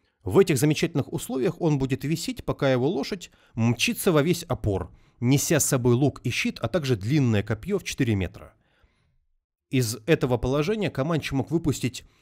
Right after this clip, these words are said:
двадцать стрел за время, которое требовалось,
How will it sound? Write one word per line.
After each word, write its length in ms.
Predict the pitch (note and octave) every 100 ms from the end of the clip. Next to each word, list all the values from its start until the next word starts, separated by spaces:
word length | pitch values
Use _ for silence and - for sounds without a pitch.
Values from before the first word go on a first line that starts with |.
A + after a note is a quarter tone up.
| _
двадцать 640 | G2+ F#2 A2 E3+ F3 D#3 -
стрел 560 | - C#3 F#2+ D2 - -
за 260 | G2+ A#2
время, 300 | B2+ A#3+ A3
которое 300 | D#3 C3+ C3
требовалось, 640 | - C#3+ A#2 G#2 F#2+ -